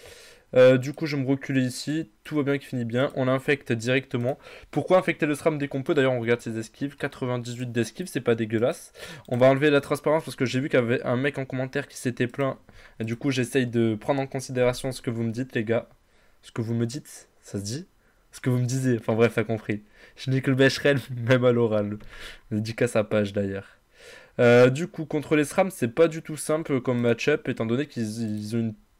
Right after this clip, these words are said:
capacité d'érosion. Et l'érosion, c'est un peu, euh, bah, la faiblesse de ma classe, hein, tout simplement. Du coup, c'est pas de tout repos, on va dire. Mais bon, ça va. On va essayer de faire, euh, au mieux, comme on dit.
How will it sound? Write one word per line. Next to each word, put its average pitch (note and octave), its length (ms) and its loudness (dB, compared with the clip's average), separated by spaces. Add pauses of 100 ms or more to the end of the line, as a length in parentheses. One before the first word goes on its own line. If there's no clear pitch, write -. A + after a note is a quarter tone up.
(220)
capacité D3 500 0
d'érosion. C3+ 600 2 (400)
Et A#2+ 80 -2
l'érosion, B2 400 2
c'est - 140 -4
un A2+ 100 0
peu, C3+ 300 0
euh, A#2 160 4
bah, A2 640 -2 (240)
la G#2+ 160 0
faiblesse A#2+ 500 0
de A2 400 0
ma G#2+ 140 0
classe, D#3 320 -2
hein, A#2+ 80 -8
tout - 80 -20
simplement. G#2+ 440 -8 (1040)
Du B2 220 -6
coup, G3 120 -6
c'est E3 160 -2
pas D#3+ 380 8
de C#3+ 180 -2
tout E3 200 -4
repos, C#3 260 0
on B2 80 0
va A2 140 0
dire. A2 200 -4
Mais C3+ 140 2
bon, A2 160 0 (1000)
ça B2+ 180 4
va. G#2 220 0 (100)
On G#2 320 -4
va G#2+ 180 4
essayer A2 260 -4
de - 60 -18
faire, A2 240 2
euh, A2 180 -2
au C3+ 100 2
mieux, C3 280 0
comme B2 160 -8
on A2 100 -6
dit. A2+ 240 -8